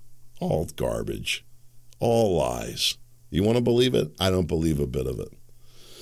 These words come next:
The Pentagon's vague threat to China <laughs> over arming Russia. China is employing a well-trod tactic to try and outmaneuver the United States as it appears more ready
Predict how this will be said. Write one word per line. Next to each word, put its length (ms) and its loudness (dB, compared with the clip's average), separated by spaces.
The 100 4
Pentagon's 920 4
vague 640 0
threat 640 0
to 120 -2
China 560 2
<laughs> 180 2
over 300 2
arming 420 0
Russia. 640 2
China 380 4
is 200 4
employing 380 2
a 80 2
well-trod 1040 2
tactic 440 2
to 80 -12
try 300 2
and 100 4
outmaneuver 440 2
the 80 2
United 340 2
States 320 2
as 140 -2
it 60 -2
appears 300 0
more 200 0
ready 380 4